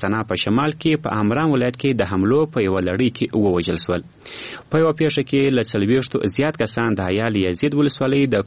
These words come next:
کوز جنوب سیمې په یو مارکیټ کې په حمله کې ووژل سول. سبا خبري اژانس وایي چې د سعودي عربستان په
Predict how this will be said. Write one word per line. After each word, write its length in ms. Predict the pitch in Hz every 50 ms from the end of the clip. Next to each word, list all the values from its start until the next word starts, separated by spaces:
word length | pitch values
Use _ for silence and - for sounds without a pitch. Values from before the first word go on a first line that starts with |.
| - -
کوز 180 | 170 170 151 165
جنوب 200 | 117 107 104 101 -
سیمې 320 | - 135 139 143 143 139 -
په 60 | - 104
یو 60 | - 92 95
مارکیټ 400 | 90 87 - - - 156 147 143 -
کې 60 | - -
په 40 | 107 90
حمله 200 | 85 87 92 98 101
کې 80 | - 143 -
ووژل 420 | 123 120 107 87 85 85 92 85 87
سول. 160 | - 95 92 95 - - - - - - - - - - -
سبا 240 | - 143 127 127 135 131 -
خبري 220 | 135 123 123 123 120
اژانس 300 | 117 113 - 120 117 - -
وایي 160 | 120 117 117
چې 160 | 113 - 123 123 113 110
د 100 | 104 -
سعودي 320 | - - 98 92 90 101 107 107
عربستان 420 | 101 95 92 95 - 107 104 98
په 40 | -